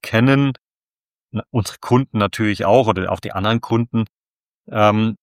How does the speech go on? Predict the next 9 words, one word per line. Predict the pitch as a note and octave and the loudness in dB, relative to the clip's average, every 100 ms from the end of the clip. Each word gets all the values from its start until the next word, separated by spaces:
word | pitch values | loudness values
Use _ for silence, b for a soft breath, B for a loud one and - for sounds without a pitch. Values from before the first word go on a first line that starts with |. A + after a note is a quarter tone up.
| _ - | _ -6
hat | C3 B2+ _ | -4 -4 _
das | B2 - | -2 0
Interesse | C#3 A2+ - B2 C#3 | -2 -2 0 0 0
an | A#2 A2+ | 0 0
diesen | A#2 G#2+ G#2 | 0 0 0
Wechselstationen | A2+ - A2+ - G#2+ - A2 A2 A2 G#2 F#2+ | -2 -2 -4 -2 -4 -2 0 2 2 0 0
wieder | A2 G#2+ A2 | 0 0 -2
etwas | - G2 - | -4 -4 0
nachgelassen. | F#2+ G2+ G2 F2 - F2+ E2+ | 0 0 -4 -6 -6 -10 -10